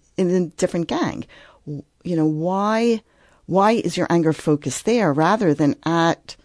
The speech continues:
what I think of as, like, the justified anger of, you know, who is really keeping you uneducated and who is preventing you from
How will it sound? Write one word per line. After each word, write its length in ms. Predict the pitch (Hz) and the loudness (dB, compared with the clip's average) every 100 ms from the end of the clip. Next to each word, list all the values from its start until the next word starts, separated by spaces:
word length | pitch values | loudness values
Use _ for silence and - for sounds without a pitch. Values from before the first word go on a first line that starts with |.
| _ _ _ _ - | _ _ _ _ -2
what 260 | 156 311 - | 2 4 6
I 180 | 185 | 4
think 280 | 392 - 143 | 4 2 2
of 160 | 151 160 | 2 2
as, 280 | 151 143 - | 2 2 4
like, 240 | 135 135 - _ _ _ | 4 2 -12 _ _ _
the 140 | - 143 | -6 -2
justified 680 | 131 180 - 139 - 104 113 | 4 4 2 -4 -4 -4 -4
anger 460 | 107 98 87 - _ _ | -6 -8 -10 -12 _ _
of, 360 | 147 131 131 127 - _ - _ - | -4 -2 -2 -6 -16 _ -20 _ -4
you 100 | 254 | 0
know, 240 | 147 160 | 2 2
who 260 | 160 226 208 | 0 2 4
is 180 | 151 | 4
really 680 | 160 185 175 160 147 147 131 _ _ | 0 -2 -2 0 0 0 -4 _ _
keeping 340 | - 120 151 147 | -8 -4 2 2
you 140 | 143 | 4
uneducated 920 | 135 135 - 135 139 - 127 117 117 127 | 2 0 -2 -4 -4 -6 -6 -6 -8 -8
and 140 | 131 | -4
who 100 | 147 | 0
is 100 | 135 | 0
preventing 400 | - 127 127 120 | -2 -4 -2 -2
you 140 | 117 113 | -2 -4
from 500 | - 120 120 120 | -6 -4 -2 -2